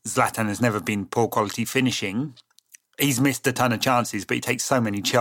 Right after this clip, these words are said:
shots. That's why he scored twenty-eight goals this season. Um, my problem with him is what it does to the rest of the team.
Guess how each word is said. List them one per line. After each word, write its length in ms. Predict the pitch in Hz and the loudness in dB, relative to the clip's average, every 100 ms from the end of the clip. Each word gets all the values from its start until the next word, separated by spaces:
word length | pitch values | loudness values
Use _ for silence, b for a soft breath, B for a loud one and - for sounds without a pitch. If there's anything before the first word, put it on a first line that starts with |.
| 110 | 0
shots. 420 | - 135 101 - - | 0 2 2 -2 -6
That's 320 | 110 - - | -6 -6 -12
why 220 | 107 110 110 | -2 0 2
he 40 | |
scored 240 | - 120 110 | 0 -4 0
twenty-eight 360 | 117 110 110 | 2 2 2
goals 220 | 127 123 | 2 2
this 120 | - - | -2 -10
season. 400 | 107 95 95 90 B B B B | -10 -10 -14 -14 B B B B
Um, 340 | 98 95 98 - | -4 -4 -6 -8
my 280 | 104 107 101 | -2 -2 0
problem 400 | 110 101 101 98 | -2 -2 -4 -4
with 120 | 92 | -6
him 260 | 95 101 101 | -4 -4 -4
is 180 | 95 | -6
what 160 | 101 101 | -6 -6
it 80 | 107 | -2
does 240 | 110 - | -2 -2
to 60 | 117 | -2
the 80 | 110 | 0
rest 200 | 117 - | 0 0
of 80 | 127 | -2
the 40 | |
team. 300 | 123 220 | 0 0